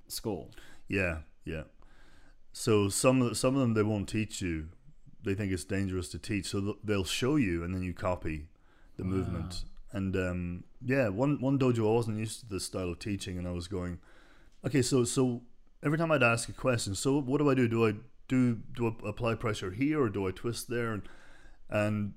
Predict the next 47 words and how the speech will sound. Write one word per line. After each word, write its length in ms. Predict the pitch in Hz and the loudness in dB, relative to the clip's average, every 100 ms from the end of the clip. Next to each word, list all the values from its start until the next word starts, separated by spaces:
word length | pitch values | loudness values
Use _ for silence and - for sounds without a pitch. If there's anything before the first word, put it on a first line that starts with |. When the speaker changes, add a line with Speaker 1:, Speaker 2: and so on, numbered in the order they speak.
| - | -6
Speaker 2:
instead 260 | 117 151 139 | -4 2 2
of 100 | - | 2
telling 340 | 117 143 120 | 0 2 0
me, 240 | 90 90 | 0 -4
they 180 | - 107 | -2 -2
would 200 | 101 98 | 0 -2
go, 440 | 107 98 92 90 - | 0 2 2 2 -4
<clears throat> 100 | - | -4
and 600 | - 117 98 87 80 95 92 | 0 0 0 -4 -6 -6 -4
they'd, 180 | 87 | -4
like, 200 | 90 85 - - | -4 -4 -8 -12
just 200 | 95 - | -10 -6
kind 140 | 95 | -6
of 140 | 82 - _ _ - | -6 -10 _ _ -8
push 180 | 104 92 | -6 -4
you 80 | 98 | -2
back, 360 | 92 90 87 | 0 -2 -2
and 100 | 98 | -6
then 140 | 101 101 | -4 0
they'd 160 | 95 | -2
show 360 | - - 107 98 | -2 -2 0 0
it 80 | 92 | 0
again. 500 | 85 92 107 147 147 - - - - - | -4 -4 -4 -6 -8 -12 -12 -12 -14 -12
So 120 | - 127 | -2 2
they 100 | 131 | 2
just 180 | 147 - | 2 0
show 220 | 135 143 | 2 2
it 80 | - | 0
physically. 480 | 113 127 104 92 | -2 0 0 0
They 100 | 87 104 | 2 2
don't 260 | 110 98 - | 2 -2 -2
orally 640 | 104 101 95 92 87 87 | 0 2 2 0 -2 -4
tell 180 | - 95 | -4 -2
you 100 | 90 | 0
what 140 | 85 - | -2 -4
to 60 | |
do. 280 | 82 87 80 - - - - - | -4 -4 -4 -8 -20 -20 -20 -2
And 160 | 117 120 | 0 2
I, 40 | 117 | 2
I 20 | |
think 160 | 139 131 | 2 2
that's 160 | 110 | 2
picked 260 | - 107 107 | 0 -2 0
up 100 | 95 | 0
from 180 | 98 90 | -2 -4
Japan 420 | 92 101 101 92 | -4 -2 0 0
because 520 | 85 85 80 - - | -2 -6 -6 -8 -12